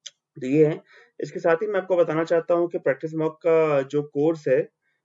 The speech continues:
अ, एसबीआई पीओ इंटरव्यू कोर्स, वो भी, अ, लाइव है। इसमें अपना बायोडाटा आप अपलोड करेंगे तो आपको दो मॉक इंटरव्यूज कंडक्ट कराएंगे। पहला मॉक इंटरव्यू होगा पीएम एक्सपर्ट्स के साथ, और दूसरा मॉक इंटरव्यू होगा वो जो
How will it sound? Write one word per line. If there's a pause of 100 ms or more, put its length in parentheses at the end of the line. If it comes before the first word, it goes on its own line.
(240)
अ, (600)
एसबीआई
पीओ
इंटरव्यू
कोर्स, (160)
वो
भी,
अ,
लाइव
है। (420)
इसमें
अपना
बायोडाटा
आप
अपलोड
करेंगे
तो
आपको
दो
मॉक (100)
इंटरव्यूज
कंडक्ट
कराएंगे।
पहला
मॉक
इंटरव्यू
होगा
पीएम
एक्सपर्ट्स
के
साथ, (160)
और
दूसरा
मॉक
इंटरव्यू
होगा
वो
जो